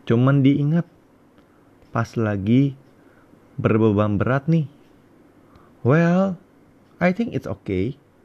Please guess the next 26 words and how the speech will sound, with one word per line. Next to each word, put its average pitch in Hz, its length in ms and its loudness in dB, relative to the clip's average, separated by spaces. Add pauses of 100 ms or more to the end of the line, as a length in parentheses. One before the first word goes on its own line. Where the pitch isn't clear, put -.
(1120)
Seharusnya 120 400 0
kita 160 160 0
bersyukur 113 480 -4
karena 107 640 -6 (760)
yang 113 80 0
pertama 139 320 0
kita 165 240 -6
masih 139 240 -4
diingat. 101 400 -4 (920)
Artinya 120 320 -4
orang 95 160 -6
itu 95 120 -8
masih 113 280 -4
ingat 95 120 -6
diri 95 200 -4
kita 127 240 -6
dong. 95 440 -4 (1040)
Yang 95 200 -6
kedua, 120 200 0 (360)
mungkin 165 1080 2 (1500)
kamu 170 320 2
adalah 107 160 2
orang 131 200 -2
yang 135 80 -2
bisa - 160 -6
dipercaya. 95 680 -8